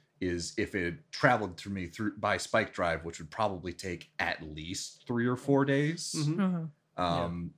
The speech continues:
Speaker 1: which means this is, like, old news based on, like, wherever it happened, but now I'm just learning about it, which is kind of neat.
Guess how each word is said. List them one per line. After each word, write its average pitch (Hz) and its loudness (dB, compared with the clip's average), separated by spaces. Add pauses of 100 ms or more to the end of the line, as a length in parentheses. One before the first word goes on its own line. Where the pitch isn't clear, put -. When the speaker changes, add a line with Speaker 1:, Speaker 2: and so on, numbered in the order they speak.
(140)
Speaker 1:
which 104 -2
means 95 -2
this 101 -2
is, 85 -4
like, 80 -2 (200)
old 131 8
news 101 -2 (300)
based 87 -2
on, 78 -2 (200)
like, 71 -8 (580)
wherever 92 2
it 76 -4 (260)
happened, 82 -2
but 80 -10
now 82 0
I'm 78 -4
just 76 -8
learning 78 -4
about 69 -10
it, - -18
which 71 -16
is 71 -10
kind 71 -10
of 76 -16
neat. 71 -10